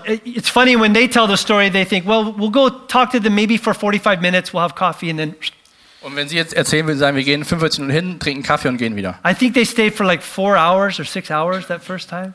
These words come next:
Speaker 2: Beim ersten Mal sind sie vier bis sechs Stunden geblieben.
Speaker 1: And we prayed together and we talked together.
Speaker 2: Wir haben zusammen gebetet, zusammen gesprochen.
Speaker 1: A matter of weeks later,
Speaker 2: Ein paar Wochen später
Speaker 1: they rented the apartment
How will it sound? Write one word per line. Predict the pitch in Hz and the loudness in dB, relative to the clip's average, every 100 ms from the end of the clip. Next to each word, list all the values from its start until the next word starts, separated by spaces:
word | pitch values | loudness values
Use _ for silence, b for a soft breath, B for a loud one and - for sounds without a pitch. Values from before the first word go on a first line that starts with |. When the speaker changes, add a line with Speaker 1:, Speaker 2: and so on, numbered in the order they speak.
| - | -4
Speaker 2:
Beim | 123 | -2
ersten | 139 160 160 | 2 0 2
Mal | 156 | 0
sind | 151 | 0
sie | 151 | -2
vier | 185 | 0
bis | 170 | 0
sechs | 160 156 | 0 0
Stunden | 165 175 | -2 -2
geblieben. | 156 139 170 202 214 _ B B B B | -4 -2 -2 -2 -6 _ B B B B
Speaker 1:
And | 165 175 180 | 0 2 2
we | |
prayed | 190 - 214 240 214 | 0 0 2 4 2
together | 208 220 220 | 2 4 4
and | 202 | 2
we | 180 | -2
talked | - 202 196 | 0 0 0
together. | 208 180 180 190 196 - _ - - | -2 0 2 2 -2 -10 _ -20 -2
Speaker 2:
Wir | |
haben | 131 | -2
zusammen | 123 139 135 | 2 0 0
gebetet, | 131 175 185 - | 0 0 0 0
zusammen | 135 131 | 2 0
gesprochen. | 131 - 185 185 175 B B | 0 0 0 0 -8 B B
Speaker 1:
A | 175 | 0
matter | 185 220 240 226 | 2 6 6 4
of | 175 | 2
weeks | 208 254 - - | 2 2 0 0
later, | 208 220 190 170 | 2 4 4 2
Speaker 2:
Ein | 180 - _ | 0 -10 _
paar | 147 160 | 0 2
Wochen | 170 | 0
später | 147 175 175 175 180 - _ _ _ _ _ _ - | 0 0 2 0 -2 -20 _ _ _ _ _ _ -16
Speaker 1:
they | 156 143 202 196 190 190 _ _ _ _ _ - | -6 0 2 2 0 -8 _ _ _ _ _ -6
rented | 180 220 226 190 | 2 2 2 2
the | 185 | 2
apartment | 185 - 214 196 180 175 | 0 2 2 4 0 0